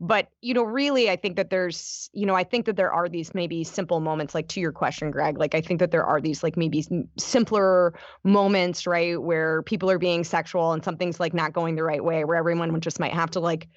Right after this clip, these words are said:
be like, "Okay, pause," and, like, giggle, like, "Let's, like, try to get our heads on straight again," right? Or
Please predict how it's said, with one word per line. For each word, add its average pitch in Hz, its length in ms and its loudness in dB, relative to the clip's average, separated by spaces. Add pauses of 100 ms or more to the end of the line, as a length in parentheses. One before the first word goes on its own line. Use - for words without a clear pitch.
(200)
be 190 100 4
like, 185 260 2
"Okay, 196 300 0
pause," - 600 -6
and, 196 140 2
like, 190 160 2
giggle, 170 340 2
like, 165 220 -4
"Let's, - 440 -2
like, 208 220 0 (200)
try 226 180 2
to 208 80 2
get 190 160 0
our 180 120 2
heads 170 400 -6 (200)
on 196 320 0
straight 175 300 -2
again," 156 280 -4
right? 165 420 0
Or 175 320 -2